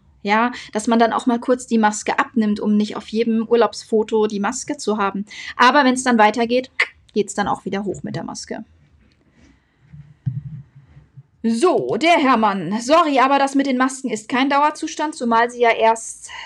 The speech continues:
en vogue sind, seit man genügend zur Verfügung hat. Mit, über den Nutzen kann man jahrzehntelang diskutieren. Ich glaube, dass sie uns länger begleiten, als manchen lieb ist. Ähm,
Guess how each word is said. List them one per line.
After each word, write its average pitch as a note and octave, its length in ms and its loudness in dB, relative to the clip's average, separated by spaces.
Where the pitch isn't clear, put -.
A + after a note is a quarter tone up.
en A3 220 2
vogue C4 200 0
sind, G3 300 -4
seit G3+ 240 0
man G#3 140 -2
genügend A#3 360 0
zur A3 140 -2
Verfügung G#3+ 460 -2
hat. F#3+ 160 -4
Mit, - 320 -6
über A#3 240 2
den A3+ 180 2
Nutzen C4+ 380 -2
kann A#3+ 160 0
man A3+ 220 0
jahrzehntelang A3+ 680 2
diskutieren. G#3+ 640 -8
Ich - 200 -8
glaube, D4+ 280 4
dass C#4 180 -2
sie C4+ 120 -2
uns C4 160 0
länger B3+ 280 2
begleiten, A3+ 420 2
als A3 220 0
manchen G#3+ 400 0
lieb A#3 180 -2
ist. G3 320 -2
Ähm, G#3+ 420 0